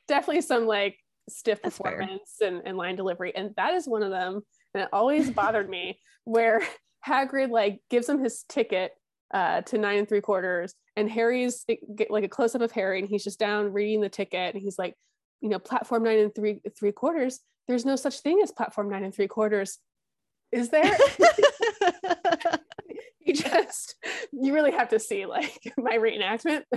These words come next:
Speaker 1: Um, but, like, the way that he just, like, conveniently looks up at that line and Hagrid has disappeared. <laughs> It's just
Speaker 2: Right. It's so obvious
Speaker 1: Yeah.
Speaker 2: that it's just, like, an obvious thing that they use in film.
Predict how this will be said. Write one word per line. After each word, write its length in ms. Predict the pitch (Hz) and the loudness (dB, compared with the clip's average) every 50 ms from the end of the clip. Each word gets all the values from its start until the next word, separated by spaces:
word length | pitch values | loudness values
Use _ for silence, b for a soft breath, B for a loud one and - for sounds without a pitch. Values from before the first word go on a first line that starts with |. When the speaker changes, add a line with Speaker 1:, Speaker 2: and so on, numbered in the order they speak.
| - - | -2 0
Speaker 1:
Um, 200 | 254 226 208 208 - B B B B B B | 0 0 0 -4 -10 B B B B B B
but, 120 | - 254 254 | 2 4 4
like, 240 | 254 240 233 - - | 4 4 2 2 0
the 100 | 277 262 | 2 2
way 220 | 277 277 285 311 | 4 4 4 4
that 100 | 311 349 | 2 2
he 180 | 285 269 269 247 | 2 0 -2 0
just, 220 | 240 254 220 - | 0 -2 0 2
like, 300 | 240 220 214 208 196 - _ _ _ _ _ _ _ _ _ _ - - | 2 2 2 2 0 -4 _ _ _ _ _ _ _ _ _ _ -12 -2
conveniently 560 | - 277 247 254 226 240 254 233 - 233 233 | 2 2 4 4 4 4 2 2 2 0 0
looks 320 | 220 220 220 214 - - | 2 2 2 0 0 -2
up 180 | 226 202 208 233 | -4 -4 -2 -2
at 120 | 233 214 | -2 -2
that 160 | 208 202 - | -2 -4 -4
line 320 | 202 208 202 196 190 190 185 | -2 -2 -2 -2 -2 -2 -2
and 100 | 185 220 | -4 -4
Hagrid 380 | 233 196 180 - 196 196 196 | -2 0 2 2 2 2 -2
has 100 | - - | -6 -6
disappeared. 560 | - 214 - - 440 - - 247 220 208 - - - | -6 -6 -4 -4 -6 -2 2 2 4 4 2 0 0
<laughs> 220 | 302 269 262 - 339 | -2 -2 0 0 -2
It's 200 | 320 - - - | -2 -2 -4 -2
just 380 | - - - - - - - | -2 -2 -2 -2 -8 -4 2
Speaker 2:
Right. 180 | 233 196 143 - 185 | 2 2 2 4 2
It's 260 | 247 277 - - - | 2 2 0 -4 2
so 300 | - 285 269 262 262 - - | 4 4 6 6 4 2 2
obvious 840 | 180 185 180 180 175 - - 120 139 190 208 - - - - - - | 2 2 2 0 -2 -6 -8 -6 -6 -6 -8 -8 -10 -16 -18 -18 -14
Speaker 1:
Yeah. 300 | - - 185 - - 151 | -4 -2 0 0 0 -2
Speaker 2:
that 160 | 151 - - _ _ _ _ _ _ _ _ _ _ _ _ - | -6 -8 -10 _ _ _ _ _ _ _ _ _ _ _ _ -6
it's 240 | 196 185 - - - | -6 -6 -6 -12 -16
just, 240 | - - 214 202 - | -4 -4 -2 -2 -2
like, 140 | 208 190 196 | -4 -4 -4
an 100 | 180 180 | -4 -4
obvious 400 | 180 175 170 170 175 170 170 - | -4 -4 -4 -4 -6 -8 -10 -8
thing 200 | - 175 170 175 | -10 -8 -8 -8
that 120 | 165 - | -10 -10
they 80 | 170 175 | -10 -8
use 340 | 170 175 170 170 - - - - | -8 -8 -8 -10 -12 -16 -12 -8
in 240 | 185 175 175 175 | -8 -8 -8 -8
film. 440 | 180 - 175 165 165 170 175 185 180 | -10 -8 -8 -6 -6 -6 -6 -8 -8